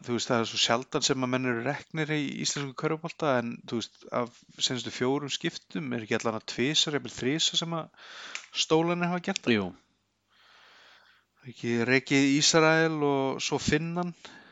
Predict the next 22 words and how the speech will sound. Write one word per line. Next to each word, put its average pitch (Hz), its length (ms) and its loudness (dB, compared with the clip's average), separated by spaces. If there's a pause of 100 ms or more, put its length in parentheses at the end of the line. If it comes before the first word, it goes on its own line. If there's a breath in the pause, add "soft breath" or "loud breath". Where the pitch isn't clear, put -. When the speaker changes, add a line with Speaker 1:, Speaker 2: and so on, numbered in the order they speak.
(2250 soft breath)
Speaker 1:
Er - 180 -16
hann 110 140 -8
ekki 107 100 -8
finnskur? 139 280 -2
Speaker 2:
Jú, 117 100 2
hann 117 180 -4
var 110 80 -2
finnskur. - 280 -4 (1000 soft breath)
Speaker 1:
Já, 110 120 2
við 127 100 4
þurfum 151 180 6
að 156 60 8
rifja 147 200 8
það 123 80 2
upp, - 260 -8
já. 107 60 0 (1400 loud breath)
Allavega, 104 420 -6
það 107 200 2
voru, 120 240 8 (960 loud breath)
það 113 200 -6
eru 120 140 4
ofta, - 320 0